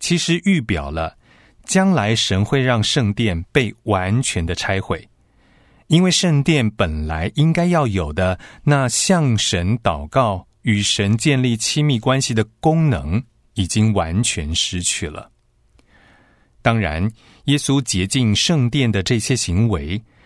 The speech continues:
让只看重宗教仪式与律法规条的祭司长和文士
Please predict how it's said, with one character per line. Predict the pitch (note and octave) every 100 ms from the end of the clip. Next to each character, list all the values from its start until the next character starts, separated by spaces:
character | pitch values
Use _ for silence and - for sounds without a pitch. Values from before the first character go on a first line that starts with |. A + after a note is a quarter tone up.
| -
让 | D3+ D3+ B2
只 | - G2
看 | - E3 C3+
重 | A2+ D3 A#2
宗 | - E3 D#3+
教 | D#3 D#3 A2
仪 | F2+ F#2+
式 | - C#3 G2+ G#2
与 | F#2+ F2
律 | A#2 E3+ C3
法 | - E2+ E2
规 | C3+ C#3+
条 | - F2+
的 | G2 G2+
祭 | - D#3
司 | - E3
长 | - G#2 D2+ D2 -
和 | -
文 | F#2+ F2+ D#2+ G2+
士 | - D3+ A2+